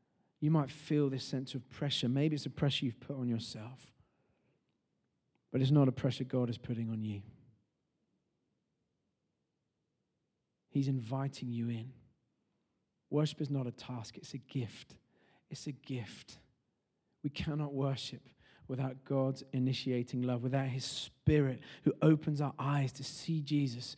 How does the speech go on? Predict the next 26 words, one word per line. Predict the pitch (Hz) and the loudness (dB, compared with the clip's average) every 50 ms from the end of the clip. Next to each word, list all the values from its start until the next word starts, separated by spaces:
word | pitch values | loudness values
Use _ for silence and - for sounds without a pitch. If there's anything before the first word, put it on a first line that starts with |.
| - - - - | -16 -20 -20 -10
for | - - | -2 -2
who | 131 107 143 131 131 | 0 2 2 2 2
he | 139 139 139 | 2 2 2
is. | 139 127 120 | 0 0 -2
And | 131 139 | -2 -2
it's | 131 127 - | -2 -2 -6
through | - - - 165 156 | -6 2 4 4 4
Jesus | 135 - - 156 151 151 143 131 139 120 107 - - - - - - - - - | 4 2 4 4 4 4 4 2 -2 -4 -4 -6 -10 -14 -18 -20 -20 -20 -14 -6
and, | 190 143 139 139 135 139 | -2 0 0 2 2 2
uh, | 135 131 127 - - - - - | 2 0 0 -4 -12 -18 -10 -4
the | - | 0
mercies | 131 135 139 143 147 147 143 139 - - 139 131 143 | 2 4 6 8 8 8 8 6 4 2 -2 0 0
and | 131 | -2
the | 127 | -2
forgiveness | - - 131 135 143 143 131 135 131 123 113 - | -2 -2 -2 2 2 0 2 0 -4 -4 -4 -4
he | - 127 | -4 -4
brings | 120 131 139 139 131 127 120 131 | -2 0 0 0 0 -2 -4 -6
that | 143 | -4
we | 147 139 131 | -2 -2 -2
can | 131 - 143 139 - - | 0 -2 -4 -4 -2 -2
enter | 156 151 147 - - 151 | 0 0 0 -2 -4 -6
into | 147 131 - - 139 | -6 -6 -4 -2 0
relationship | 135 135 131 131 131 - - 143 - - - 123 - - - - - - - | 0 2 2 2 0 0 -2 -4 -6 -4 -6 -6 -8 -10 -16 -18 -18 -10 -4
with | 143 131 127 | -4 0 0
a | 127 | 0
loving | 127 131 139 135 107 127 131 127 | 0 2 0 0 0 -2 -4 -4